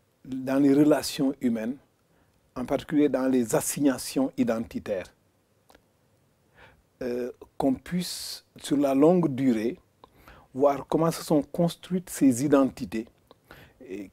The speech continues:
qui s'appuient sur la couleur de la peau. Que ça soit une identité assignée ou une identité réappropriée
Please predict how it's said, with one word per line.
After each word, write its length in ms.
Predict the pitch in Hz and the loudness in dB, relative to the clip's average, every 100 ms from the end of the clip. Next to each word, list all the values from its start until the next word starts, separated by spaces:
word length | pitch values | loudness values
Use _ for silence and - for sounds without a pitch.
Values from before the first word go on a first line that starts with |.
| _ | _
qui 140 | 143 123 | -8 -8
s'appuient 600 | - 170 - - 180 196 | 2 2 2 0 -2 -2
sur 460 | - - 170 196 | -8 -2 -2 0
la 180 | 127 127 | 2 2
couleur 420 | - 147 131 131 - | 2 2 2 2 -4
de 140 | 117 117 | -4 0
la 160 | 110 104 | 0 -2
peau. 240 | - 117 _ _ - - - | -10 -14 _ _ -20 -20 -8
Que 80 | 139 | -2
ça 120 | 151 | -2
soit 220 | - 139 | 4 4
une 180 | 131 139 | 4 2
identité 580 | 147 147 147 - 127 127 - | 4 4 4 -2 -2 0 2
assignée 520 | 131 - 131 135 220 _ _ - - | 0 0 0 0 -2 _ _ -14 -4
ou 120 | 147 | -2
une 200 | 160 156 - | -2 -4 -2
identité 680 | 147 143 135 143 127 123 113 | 2 2 2 -4 -2 0 0
réappropriée 1120 | 143 175 160 - 170 160 - 156 147 135 | 0 0 0 -2 4 6 4 -2 4 2